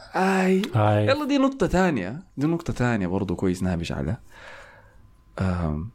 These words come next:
Speaker 1: إنه كان في تحدي واضح بين إدرسون و-،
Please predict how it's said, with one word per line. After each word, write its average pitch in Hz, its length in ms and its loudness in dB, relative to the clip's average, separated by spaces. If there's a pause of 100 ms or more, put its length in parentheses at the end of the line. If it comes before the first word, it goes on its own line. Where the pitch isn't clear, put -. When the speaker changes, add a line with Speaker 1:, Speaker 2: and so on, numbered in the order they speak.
(500)
Speaker 1:
إنه 226 180 4
كان 240 180 2
في 247 100 -2
تحدي 190 360 0
واضح 165 320 4
بين 127 220 2
إدرسون 139 560 2
و-، 95 260 -2